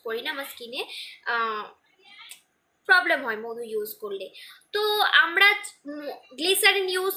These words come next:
করছি নেক্সট, আহ, এটাও মেন, এটাও ইউজ না করলে আমাদের পুরোপুরিটা কমপ্লিট হবে না। তো গ্লিসারিন আমরা ততটাই ইউজ করব যতটা আমাদের দরকার। কেউ কিন্তু, বারবার আমি এটা নোট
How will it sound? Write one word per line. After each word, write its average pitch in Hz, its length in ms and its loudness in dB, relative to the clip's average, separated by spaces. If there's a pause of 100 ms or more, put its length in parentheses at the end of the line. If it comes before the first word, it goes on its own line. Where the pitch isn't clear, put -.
করছি 349 400 -4
নেক্সট, 330 420 0
আহ, 262 340 -2
এটাও 320 380 -2
মেন, 311 280 -4 (180)
এটাও 311 480 -2 (360)
ইউজ 311 340 -8
না 294 100 4
করলে 311 320 0
আমাদের 294 340 2 (360)
পুরোপুরিটা 311 480 -6
কমপ্লিট 240 420 -6
হবে 240 160 -4
না। 294 160 -4 (380)
তো 359 80 -8
গ্লিসারিন 415 600 2
আমরা 392 220 4
ততটাই 370 500 2
ইউজ 370 300 -2
করব 370 280 -2
যতটা 302 340 0
আমাদের 330 360 -2
দরকার। 269 540 2 (680)
কেউ 415 300 4
কিন্তু, 403 420 -2
বারবার 330 500 6
আমি 359 180 0
এটা 359 140 0
নোট 311 280 -6